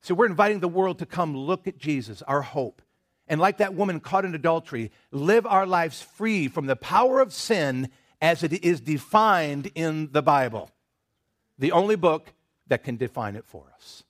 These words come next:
Valley Community Church is past-, is currently, you know, pastoring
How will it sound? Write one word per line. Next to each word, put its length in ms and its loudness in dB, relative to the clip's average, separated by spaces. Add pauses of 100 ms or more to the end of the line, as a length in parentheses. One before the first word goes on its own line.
(2000)
Valley 180 4
Community 360 -4
Church 400 -6
is 100 -14
past-, 480 -8
is 140 -10
currently, 440 -6 (500)
you 120 -2
know, 240 -2 (1200)
pastoring 800 -2